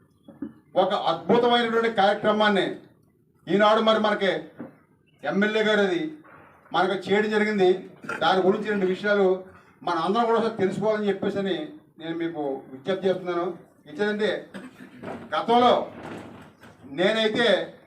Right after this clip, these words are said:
కాంగ్రెస్ పార్టీలో కొనసాగేటటువంటి జరిగేది. తర్వాత వైసీపీ ప్రభుత్వం వచ్చింది. మొన్న పోయిన ప్రభుత్వంలో సత్య సూర్యనారాయణ రెడ్డి గారు, "ఇప్పుడు కూడా మీకు స్వతంత్రం వచ్చిన తర్వాత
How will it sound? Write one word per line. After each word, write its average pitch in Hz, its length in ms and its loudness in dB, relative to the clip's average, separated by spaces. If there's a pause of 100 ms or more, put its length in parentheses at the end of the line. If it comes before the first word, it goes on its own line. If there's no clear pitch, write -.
(140)
కాంగ్రెస్ 196 420 -2
పార్టీలో 202 460 2
కొనసాగేటటువంటి 180 840 -2
జరిగేది. 180 460 -2 (560)
తర్వాత 202 240 4
వైసీపీ 190 400 2
ప్రభుత్వం 202 440 0
వచ్చింది. 202 460 0 (920)
మొన్న 196 220 4
పోయిన 226 320 2
ప్రభుత్వంలో 220 800 0 (560)
సత్య 180 240 0
సూర్యనారాయణ 214 400 0
రెడ్డి 208 180 -4
గారు, 180 360 0 (1080)
"ఇప్పుడు 180 300 2
కూడా 240 260 6
మీకు 226 340 2
స్వతంత్రం 202 360 2
వచ్చిన 196 140 -6
తర్వాత 214 600 0